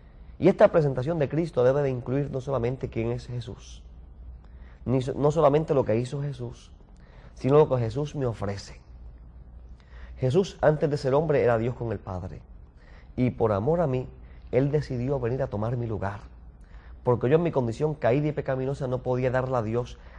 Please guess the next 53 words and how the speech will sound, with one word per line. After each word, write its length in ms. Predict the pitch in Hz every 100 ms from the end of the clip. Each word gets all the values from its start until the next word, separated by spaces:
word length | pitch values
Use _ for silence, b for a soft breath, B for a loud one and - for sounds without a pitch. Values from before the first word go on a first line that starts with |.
| B
la 160 | 117
obediencia 840 | 110 107 104 131 151 156 151 147
ni 80 | 147
la 120 | 117
justicia 460 | 107 - 127 123 120
que 40 | 113
Él 100 | 113
requería 440 | 117 - 98 107
de 80 | 101
mí 120 | 107
como, 300 | 113 104 92 - b b
como 220 | - 90
ser 180 | - 104
humano. 300 | 92 92 - - - - - - - - - - B B
Un 200 | - 143
justo 320 | 135 170 160 147
es 80 |
un 100 | 143
cumplidor 560 | 123 127 123 117 113 131
de 80 | 135
la 100 | 117
ley. 240 | 101 98 - - - - b b b
Y 80 | 113
yo 100 | 135
en 40 |
mi 100 | 165
condición 420 | 170 143 127 156 160
caída 340 | 143 156 170
no 100 | 139
podía 260 | 139 139 139
ser 140 | 135
un 100 | 131
cumplidor 500 | - 139 127 123 131
de 80 | 139
la 80 | 139
ley. 260 | 110 104 - - B B B B
Por 160 | - 127
lo 140 | 120
tanto, 420 | 113 147 160 175 151
por 200 | 135 117
las 240 | 104 -
obras 260 | 139 156 151
de 100 | 160
la 80 |
ley, 280 | 147 139 135 B B B -
ningún 380 | 120 120 131
ser 120 | 135 143
humano 220 | 135 139
se 80 | 135
justifica 540 | 123 120 117 143 120
delante 340 | 101 104 107
de 100 | 107
Dios. 380 | 98 92 95 -